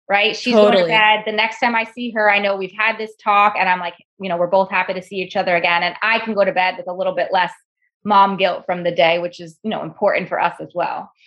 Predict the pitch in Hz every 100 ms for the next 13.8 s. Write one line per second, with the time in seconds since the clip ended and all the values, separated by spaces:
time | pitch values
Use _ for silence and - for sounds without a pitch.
0 | _ _ _ - 285 190 196 208 160 202
1 | 202 202 226 220 214 277 269 262 226 214
2 | - 190 165 160 - - 214 285 185 151
3 | 147 - 185 - - 156 190 185 180 -
4 | 196 202 208 180 170 175 - 180 170 175
5 | 175 175 - 185 175 170 165 - - 196
6 | - 160 - 190 175 180 170 175 165 165
7 | 170 - 190 180 175 151 170 170 - 202
8 | 175 175 170 - - 202 208 202 208 185
9 | 175 170 220 226 240 220 196 196 190 175
10 | 185 180 - _ _ 185 185 - 202 185
11 | 202 185 170 180 190 190 190 - 175 170
12 | 175 240 247 180 156 185 185 190 190 180
13 | 180 190 220 233 233 190 180